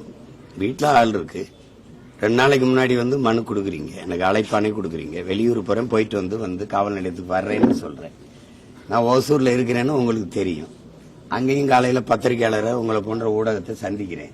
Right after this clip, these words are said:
அதுவும் காவல்துறைக்கு தெரியும். அப்புறம் என் வீட்டுல என் மனைவி எல்லாரும் இருக்கிறாங்க. அப்புறம் எதுக்கு கதவுல போய் நீ அழைப்பானை ஓட்டுன? எவ்வளவு கண்ணியமற்ற, என்னை அவமதிச்சிடணும். சரி, நீ ஒட்ட வர்றது எப்படி ஊடகத்துக்கு தெரியும்?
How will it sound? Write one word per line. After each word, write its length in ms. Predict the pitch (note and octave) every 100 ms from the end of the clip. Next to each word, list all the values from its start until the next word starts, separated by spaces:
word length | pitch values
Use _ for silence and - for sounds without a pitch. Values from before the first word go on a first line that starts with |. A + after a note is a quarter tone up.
| -
அதுவும் 380 | G#2 A2+ C3+
காவல்துறைக்கு 480 | B2 G#2+ F2+ F#2 E2
தெரியும். 340 | C#2+ D2 C2+ - - - - -
அப்புறம் 240 | A#2+ B2 C3
என் 180 | B2+ B2
வீட்டுல 300 | C#3+ C3 C3 C3+
என் 180 | B2 A2+
மனைவி 360 | A#2 A#2+ B2 B2
எல்லாரும் 420 | G#2+ A2+ A#2+ G#2
இருக்கிறாங்க. 400 | G2 A2 F2+ C#2+ - - - - -
அப்புறம் 260 | A#2+ D3+ F3
எதுக்கு 200 | E3 C#3
கதவுல 320 | C#3 D3+ C3
போய் 140 | B2
நீ 100 | B2
அழைப்பானை 460 | A2+ A2 G#2+ G#2+ G#2+
ஓட்டுன? 320 | F#2+ F2+ - F2 D#2 - - - - - - - - - - - - -
எவ்வளவு 360 | A#2+ B2 A#2+ A#2
கண்ணியமற்ற, 680 | - A2+ B2 B2 A#2 G#2+ B2+ C3 B2+ - - - - - - -
என்னை 220 | G2 B2
அவமதிச்சிடணும். 840 | A2 C#3+ E3+ D3+ C3+ G2+ F#2 - - -
சரி, 200 | - C3+
நீ 100 | C3
ஒட்ட 260 | B2 B2 C#3+
வர்றது 280 | F3 D#3 C#3
எப்படி 180 | B2 B2+ A#2 G#2+
ஊடகத்துக்கு 540 | G#2 C3 A#2+ G#2 G2+ F#2
தெரியும்? 400 | F#2+ E2+ D#2+